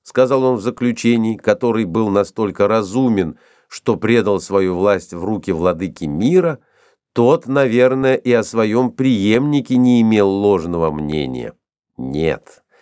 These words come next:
в здравом уме представил он его к утверждению, он, который так хорошо знал, от кого зависит это утверждение».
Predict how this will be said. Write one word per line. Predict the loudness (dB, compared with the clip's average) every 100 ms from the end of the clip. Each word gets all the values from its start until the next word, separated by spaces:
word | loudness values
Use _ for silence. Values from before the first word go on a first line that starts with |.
| _ _
в | -20
здравом | -14 -6 -2 0 0 0 -2 -4
уме | -4 -2 0 2 2 -2 _ _ -6
представил | -4 -4 -4 -2 0 -2 -4
он | -4 -4
его | -4 0 0
к | -2
утверждению, | -6 -6 -4 -4 -8 -4 -4 -4 -8 -12 -4
он, | 0 0 0 -6 _ _
который | -8 -4 -4 -4
так | -6 _ -4 -4 -6
хорошо | -2 -2 -2 -6 -10
знал, | -8 -2 -2 -2 -6
от | -8 -8 -8
кого | -8 -6 -4 0 2 0 _ _
зависит | -10 -8 -6 -6 -6 -8 -10 _
это | -8 -6 -6 -6
утверждение». | -12 -10 -10 -10 -12 -14 -14 -14